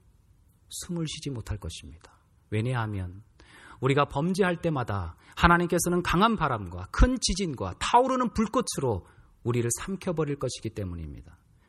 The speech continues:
그렇다면 우리는 그 무시무시한 하나님 때문에 항상 불안감 속에서 자유함을 누리지 못하고 공포 속에서 살아갈 것입니다. 그래서 하나님은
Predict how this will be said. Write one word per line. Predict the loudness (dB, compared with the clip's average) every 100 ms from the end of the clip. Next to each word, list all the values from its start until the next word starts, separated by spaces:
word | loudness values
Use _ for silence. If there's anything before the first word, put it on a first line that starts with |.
| _
그렇다면 | -4 -2 -2 -2 -4 -6 -10 -20 -20 -20 0
우리는 | 2 4 2 0 -4 -12 _ _ _ _
그 | 0 2
무시무시한 | 2 -2 -2 -4 -4 -2 -2 -2 -8 -16
하나님 | -14 -10 -4 -4 -4
때문에 | -6 -6 -6 -8 -10 -16 _ _ _ _ _ -10
항상 | -6 -2 -2 -2 -8 -14 _ _ _
불안감 | -4 -2 -2 -4 -6
속에서 | -8 -10 -12 -14 -18 -20 _ _ _ _ -20 _ _ 4
자유함을 | 4 4 2 0 0 -2
누리지 | -2 -4 -6
못하고 | -10 -12 -14 -14 -16 _ -20 -20 -8
공포 | -2 -2 -2 -4
속에서 | -4 -4 -4 -4 -6 -6 -12 _
살아갈 | -6 -2 0 0 -2
것입니다. | -4 -8 -10 -10 -12 -20 _ _ _ _ _ _ -6
그래서 | 4 4 6 2
하나님은 | 4 4 2 0